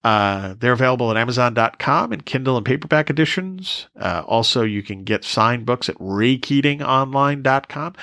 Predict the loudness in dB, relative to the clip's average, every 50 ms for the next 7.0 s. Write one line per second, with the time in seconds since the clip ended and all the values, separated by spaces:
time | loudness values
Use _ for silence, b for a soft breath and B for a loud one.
0 | B B B B B 4 6 6 6 6 4 4 4 6 4 4 4 4 4 4
1 | 6 6 4 4 4 4 4 4 4 4 2 2 2 2 0 -2 -2 -2 -4 -4
2 | -4 -4 -2 -2 -2 0 -2 -2 -2 -6 -8 -10 -12 -10 -4 0 2 2 2 2
3 | 0 -2 -4 -4 -4 -6 -8 -8 -8 -6 -4 -2 -2 0 -2 -2 -2 -4 -2 -2
4 | -2 -2 -2 -2 -4 -6 _ _ B B B B B B B B B B B B
5 | 0 0 2 2 2 4 4 4 2 0 -6 _ -8 0 2 2 2 2 2 0
6 | 0 0 -2 -2 0 0 -2 -2 -2 -4 0 2 2 2 2 2 0 -2 -2 -4